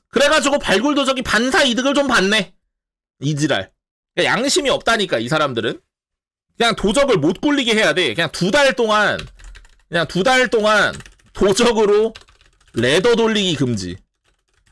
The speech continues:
이래야지만 이제 게임을 좀 알게 된다니까. 이래야 양심이란 게 생겨, 이분들이. 다시 디톡스를 해줘야 돼요. 도적 디톡스를 시켜줘야지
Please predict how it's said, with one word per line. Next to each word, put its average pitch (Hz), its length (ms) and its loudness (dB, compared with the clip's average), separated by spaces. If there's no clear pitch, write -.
이래야지만 208 640 2
이제 135 240 -2
게임을 254 400 0
좀 185 160 -2
알게 143 300 0
된다니까. 110 460 -4
이래야 190 540 0
양심이란 190 600 0
게 143 100 -2
생겨, 139 300 -4
이분들이. 92 460 -10
다시 185 400 0
디톡스를 202 600 -2
해줘야 156 300 0
돼요. 85 200 -6
도적 190 320 0
디톡스를 165 520 -2
시켜줘야지 151 920 -2